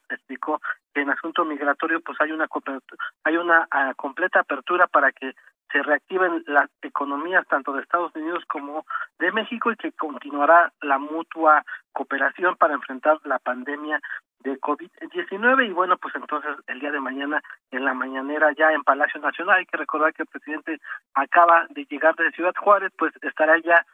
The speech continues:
encabezando la mañanera en Palacio Nacional, donde se darán todos los detalles de esta conversación que se dio con la vicepresidenta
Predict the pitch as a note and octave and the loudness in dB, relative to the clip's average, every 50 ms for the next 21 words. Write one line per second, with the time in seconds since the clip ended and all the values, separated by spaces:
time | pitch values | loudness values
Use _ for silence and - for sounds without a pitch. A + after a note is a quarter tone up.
0 | - _ _ _ D3 D3 D3 - D3 C#3+ D3 C#3+ - E3+ E3 E3 E3 D#3 D3+ D3 | -20 _ _ _ -12 -6 2 4 4 4 4 0 0 -2 0 0 2 4 4 4
1 | D3+ D3+ D3 C#3+ C#3+ D3 D#3+ E3 E3+ E3 D3+ - C#3+ C#3+ D3+ - - D#3+ D#3+ D#3 | 4 2 0 0 -4 -2 4 4 4 4 4 2 4 4 2 0 2 -4 -4 -2
2 | - G#3 G#3+ G#3+ G3+ - - D#3 D3 C#3 C#3 C3+ - _ _ _ _ _ _ _ | -2 2 2 2 2 2 -4 -6 -6 -6 -10 -14 -16 _ _ _ _ _ _ _
3 | _ C3 C3 C#3 C#3 D#3 D#3+ D#3+ - E3+ E3 D#3+ D3+ D3 B2+ - D#3+ C#3 B2+ - | _ -2 0 4 4 4 2 4 2 2 2 2 2 -2 -6 -6 -10 -12 -14 -2
4 | - D#3 D#3 D#3 D#3+ D#3 - - _ _ _ C#3+ C#3 D3+ - - _ - C#4+ - | 0 0 0 2 0 -4 -4 -6 _ _ _ -6 -6 -6 -8 -2 _ -2 -2 0
5 | - D4 C3 C3 A#2+ - - - - - - D3 _ - - _ _ _ _ _ | -4 -6 -6 -8 -8 -10 -14 -8 -6 -6 -6 -6 _ -20 -20 _ _ _ _ _
6 | _ - B2 - - B2+ B2 C#3+ D3 C#3+ - - C3 B2 A2+ A#2+ B2+ - - B2 | _ -10 -8 -6 -8 -6 -2 -4 -4 -2 -2 -4 -4 -4 -6 -10 -12 -16 -14 -14
7 | - - _ - B2+ B2+ C3 C3+ - C3+ C3 - | -14 -12 _ -12 -10 -10 -10 -8 -6 -6 -8 -6